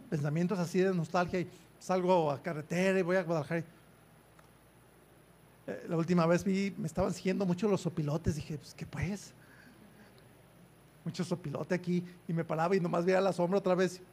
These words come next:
¿qué pues con los sopilotes? No, no, no. Bueno, y sí, Dios sabe, ¿no? Confío en Dios,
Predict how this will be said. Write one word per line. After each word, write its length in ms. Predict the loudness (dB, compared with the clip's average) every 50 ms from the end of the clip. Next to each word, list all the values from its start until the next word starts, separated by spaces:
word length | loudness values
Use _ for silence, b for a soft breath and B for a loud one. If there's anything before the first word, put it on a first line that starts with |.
| -20 -20 -20 -20 -20 -20 -14
¿qué 120 | -12 -12 -10
pues 440 | -10 -8 -4 -2 -2 -2 -2 -4
con 120 | -6 -6 -6
los 100 | -6 -6
sopilotes? 460 | -6 -6 -4 -4 -4 -4 -4 -6 -10
No, 300 | -12 -10 -8 -6 -6 -6
no, 140 | -8 -10 -10
no. 180 | -10 -10 -12 -12 -14 -18 -20 B B B B B B B B B B -20 -20 -20 -20 -20 -20 -20 -20 -14 -8
Bueno, 320 | -4 -4 -2 -2 -2 -2
y 260 | -2 -4 -6 -8 -10 -12
sí, 200 | -12 -12 -12 -14 -14 -18 -20 -20 -20 -20 -20 -20 -20 -20 -20 -20 -20 -20 -14 -6
Dios 160 | -4 -2 -2 -2
sabe, 260 | 0 0 0 0 2
¿no? 200 | 2 2 2 0 -2 -10 -20 -20 -20 -20 -20 -20 -20 -20 -20 -20 -20 -20 -20 -20 -20 -20 -20 -20 -20 -20 -20 -20 -20 -20 -20 -20 -12 -6 -2
Confío 320 | -2 0 2 2 2 2
en 80 | 2 2
Dios, 360 | 2 0 0 -2 -6 -12